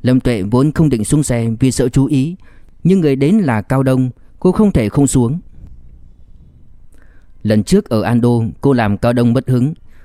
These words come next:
Mặc dù sau đó đã tìm mọi cách cứu vãn, nhưng Cao Đông rất lạnh nhạt với cô,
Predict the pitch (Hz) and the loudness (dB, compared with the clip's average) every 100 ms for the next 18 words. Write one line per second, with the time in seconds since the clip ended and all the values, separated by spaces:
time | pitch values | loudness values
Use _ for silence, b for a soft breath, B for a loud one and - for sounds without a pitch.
0 | - - 123 123 135 170 151 143 170 196 | -8 -4 -2 0 0 0 0 0 0 0
1 | 131 120 110 151 151 - 143 135 127 165 | 2 2 0 -2 -4 0 0 0 -4 -6
2 | 190 - - - 127 127 127 123 123 110 | -8 -16 -4 2 2 2 0 2 0 0
3 | 190 143 120 240 98 139 127 120 | -2 0 0 -2 0 -2 0 -2